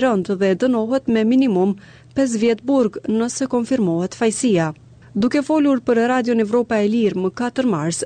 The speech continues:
prokurori special Bekim Kodraliu konfirmoi se Gjukanović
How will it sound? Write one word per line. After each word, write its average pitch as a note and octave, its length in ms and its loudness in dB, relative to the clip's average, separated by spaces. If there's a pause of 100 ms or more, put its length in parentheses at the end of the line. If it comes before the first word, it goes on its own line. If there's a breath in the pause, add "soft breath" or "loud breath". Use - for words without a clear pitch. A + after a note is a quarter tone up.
prokurori A3+ 520 2
special G#3 540 -2
Bekim F#3+ 380 -2
Kodraliu G3+ 600 0 (420 loud breath)
konfirmoi C4+ 560 0
se A3+ 160 0
Gjukanović B3 800 -2